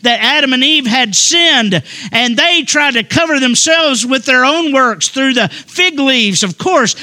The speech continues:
that was not sufficient. It is God that killed an animal. We assume that, we have to assume this 'cause he covered them with skins. What was this? It was a foreshadowing of Jesus Christ. And Satan, he cursed Satan. He said, one day, he said, "Satan,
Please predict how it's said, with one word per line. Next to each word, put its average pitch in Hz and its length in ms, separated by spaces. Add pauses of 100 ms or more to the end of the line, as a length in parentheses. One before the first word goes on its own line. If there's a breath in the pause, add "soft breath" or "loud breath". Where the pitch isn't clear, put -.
(100)
that 294 200
was 240 220
not 285 200
sufficient. 220 560
It 220 140
is 170 140
God 220 400
that 175 180
killed 302 300
an 185 120
animal. 151 480 (220 soft breath)
We 175 140
assume 339 400
that, 175 200
we 202 180
have 220 200
to 220 80
assume 180 240
this 190 160 (220 loud breath)
'cause 202 200
he 165 100
covered 220 480
them 190 200
with 185 160
skins. 170 880 (460 soft breath)
What 381 180
was 277 160
this? 220 240
It 262 120
was 208 120
a 160 80
foreshadowing 156 1160 (320 soft breath)
of 147 180
Jesus 165 380
Christ. 196 420 (240 loud breath)
And 262 200
Satan, 339 580 (140 loud breath)
he 196 160
cursed 330 340
Satan. 349 340
He 285 120
said, 285 240
one 339 340
day, 311 220
he 302 120
said, 269 220
"Satan, 370 480